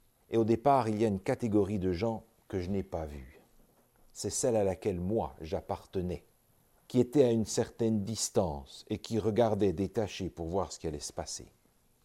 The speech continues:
Il a fallu que je l'introduise par la suite parce que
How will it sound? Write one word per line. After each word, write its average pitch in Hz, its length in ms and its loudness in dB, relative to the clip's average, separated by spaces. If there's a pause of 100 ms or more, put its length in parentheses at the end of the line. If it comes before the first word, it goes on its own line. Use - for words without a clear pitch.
(300)
Il 127 140 4
a 127 80 4
fallu 139 260 4
que 117 160 0
je 98 100 -2
l'introduise 107 640 -2
par 98 180 0
la 101 100 0
suite - 400 -12
parce - 240 -8
que 104 180 -4